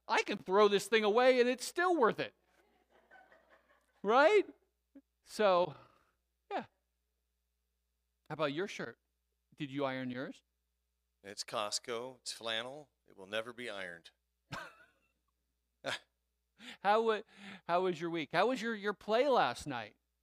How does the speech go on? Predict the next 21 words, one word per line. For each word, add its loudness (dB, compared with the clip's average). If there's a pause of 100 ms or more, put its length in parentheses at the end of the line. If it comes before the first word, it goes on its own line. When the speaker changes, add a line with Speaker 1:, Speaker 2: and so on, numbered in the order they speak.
(260)
Speaker 2:
It -12
was -4
great. -8 (500)
I -8
am -12
so -6
tired. -10 (640)
I'm -20
so -8
tired. -8
So -8
you -8
guys -2
are -10
gonna -6
hear -10
my -8
voice -8
crack. -6
It's -16
gonna -16